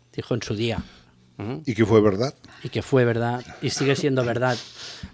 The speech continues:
Speaker 1: Lástima que ningún fiscal a nivel de toda España, de toda España, no solo de aquí, de Cataluña, investigase estos temas, porque estamos jugando con la vida de las personas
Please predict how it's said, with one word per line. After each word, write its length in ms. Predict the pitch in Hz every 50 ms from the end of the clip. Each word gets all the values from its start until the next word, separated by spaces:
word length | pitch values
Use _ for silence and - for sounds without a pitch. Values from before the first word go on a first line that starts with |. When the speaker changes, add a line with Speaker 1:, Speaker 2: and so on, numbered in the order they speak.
| - - - -
Speaker 1:
Lástima 540 | 135 131 135 135 127 - - 151 151 147 143
que 600 | - 139 135 131 127 127 123 120 120 113 113 113 -
ningún 340 | 139 131 135 139 143 151 135
fiscal 720 | - 165 135 - - - 156 147 143 135 127 123 127 127 113 _ _ _ _ _
a 100 | - 120
nivel 240 | 123 127 131 131 139
de 80 | 147 139
toda 240 | 139 147 135 131 127
España, 500 | - - - - 151 170 170 147 127 117
de 80 | 120 120
toda 160 | - 185 208
España, 480 | 180 - - 185 185 196 185 156 139 131
no 100 | 143 143
solo 240 | - - 123 139 143
de 80 | 139
aquí, 300 | 127 - - 135 131 127
de 120 | 123 123 117
Cataluña, 540 | 123 117 110 113 123 131 135 127 113 104 - _ - - - - - -
investigase 720 | - 160 147 151 135 - - 131 131 131 131 - - 135
estos 280 | 127 - - - 120 -
temas, 500 | - 123 123 123 107 101 104 - - _ _ _ _ _ _ _ _ _ -
porque 840 | - 123 120 120 - - 123 117 113 110 107 104 104 101 98 101 - _ _ _ _
estamos 380 | - 135 - - 143 147 156 -
jugando 400 | - 156 139 131 139 151 160 151
con 120 | 147 139
la 140 | 127 113 113 110
vida 260 | 127 139 147 143 139
de 80 | 131
las 160 | 123 113 104 -
personas 720 | - 107 - - 120 117 113 104 104 101 - - -